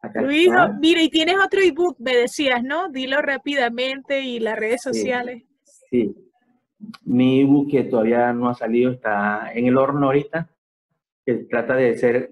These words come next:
Speaker 1: gerente humanista de alto impacto.
Speaker 2: Ujú,
Speaker 1: Entonces,
Speaker 2: excelente.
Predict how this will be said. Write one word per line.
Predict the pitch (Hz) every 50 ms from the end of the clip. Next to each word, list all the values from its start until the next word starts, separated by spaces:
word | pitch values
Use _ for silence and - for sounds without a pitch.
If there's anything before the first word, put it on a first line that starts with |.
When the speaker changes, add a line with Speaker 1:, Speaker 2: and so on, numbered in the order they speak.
| -
Speaker 1:
gerente | 123 120 120 117 117 117 117 117 135 131
humanista | 127 123 120 113 110 113 117 117 - 139
de | 117 120 107
alto | 104 104 127
impacto. | 120 113 - 110 101 101 - _ - - _ _ _ _ _ _ _ _ _ _ _ _ _ _
Speaker 2:
Ujú, | 214 214 226 208 202 214 214 269 302 320 _
Speaker 1:
Entonces, | - - - 247 - 240 254
Speaker 2:
excelente. | 254 - - - - 208 202 - -